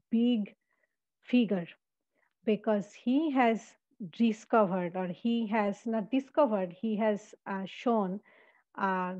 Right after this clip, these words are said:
goal, uh, a concept which is called golden circle.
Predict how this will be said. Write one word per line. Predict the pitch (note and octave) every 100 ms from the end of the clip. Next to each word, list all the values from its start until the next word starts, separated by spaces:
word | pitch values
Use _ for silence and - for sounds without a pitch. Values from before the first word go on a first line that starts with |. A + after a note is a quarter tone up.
| D#3+
goal, | A3+ A#3 A3+ - -
uh, | G#3 G3 F#3+ F#3+ _ _ -
a | A3 G#3+
concept | A#3+ C4 C4+ - F#3+ - - _ -
which | G#3+ A3
is | -
called | G#3+ F#3+ E3
golden | G#3+ A3+ A#3 A#3+ A3+
circle. | - F#3+ - F#3 F3+